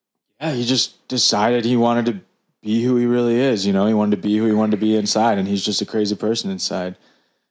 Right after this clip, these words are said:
I think that prior to coming to the Pistons, he didn't realize his potential as a person. He was, you know, he was homeless for a couple years.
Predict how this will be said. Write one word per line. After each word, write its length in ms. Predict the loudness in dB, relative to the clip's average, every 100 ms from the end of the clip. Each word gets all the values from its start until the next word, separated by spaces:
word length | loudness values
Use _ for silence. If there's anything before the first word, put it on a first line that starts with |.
| _
I 80 | -8
think 300 | -4 -2 -2
that 440 | 0 2 0 -2 -10 _ _ _ _ _ _ _ _ _ -8
prior 400 | -2 2 2 2
to 80 | 0
coming 300 | 0 0 2
to 60 |
the 80 | 0
Pistons, 800 | 0 -2 -2 0 0 0 -2 -4 -8 _ _ _ _
he 840 | -20 -6 0 2 2 2 2 0 -6 _ _ _ _ _ _ _ _ _
didn't 320 | -4 -2 -2 -6 _ _ _ _ _ _ -6
realize 420 | -2 2 2 0
his 120 | -2
potential 500 | -4 -6 -4 0 0
as 100 | 0
a 40 | -2
person. 480 | -2 -2 -2 -2 -2
He 220 | 0 0
was, 320 | 2 0 -2 -10 _ _ _ _ _ _ -4
you 60 |
know, 100 | -2
he 160 | 0 -2
was 100 | -4
homeless 440 | -4 0 0 0
for 120 | 0
a 60 | -2
couple 300 | -2 -2 0
years. 680 | 2 2 2 2 0 -2